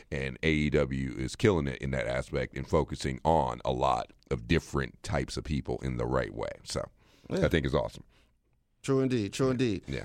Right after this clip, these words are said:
Speaker 2: So that match was good. Then we had, I might be missing a match, but
Speaker 1: You,
Speaker 2: it
Speaker 1: you,
Speaker 2: was Cody
Speaker 1: you
Speaker 2: Rhodes
Speaker 1: missed a
Speaker 2: and
Speaker 1: few, but it's okay. <laughs>
Speaker 2: Yeah, did I?
Speaker 1: Yeah,
Speaker 2: Well
Speaker 1: yeah. Uh, let's see. There is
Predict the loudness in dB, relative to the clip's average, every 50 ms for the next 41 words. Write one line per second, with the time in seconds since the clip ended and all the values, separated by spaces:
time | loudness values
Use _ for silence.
0 | -6 0 2 4 6 6 6 4 2 0 -4 -14 -20 _ _ 2 2 4 4 6
1 | 4 4 4 2 0 2 4 4 4 4 4 4 4 4 4 4 4 4 4 4
2 | 4 4 2 2 0 -4 -12 -20 _ _ _ _ _ _ _ _ _ _ _ _
3 | _ _ _ -2 0 2 4 4 4 4 2 2 2 2 2 2 2 0 0 0
4 | 2 2 2 0 0 -2 0 0 0 0 0 -4 -8 -20 _ _ _ _ _ _
5 | _ _ 0 2 2 4 4 6 6 6 4 2 4 4 6 6 8 8 6 6
6 | 8 8 8 8 8 8 6 6 6 4 4 6 6 6 6 4 2 2 2 2
7 | 2 0 -4 -8 -10 0 2 4 4 4 4 2 2 2 2 4 6 6 6 6
8 | 4 2 0 -2 -4 -10 -16 -20 -6 0 4 4 6 6 4 4 2 0 -2 -6
9 | -14 -14 0 4 6 6 8 8 8 8 8 8 10 8 8 8 8 8 6 6
10 | 6 4 2 2 2 0 2 2 4 4 2 0 -4 -10 -18 -20 -20 _ _ _
11 | _ _ 2 4 6 6 6 6 6 6 4 2 -2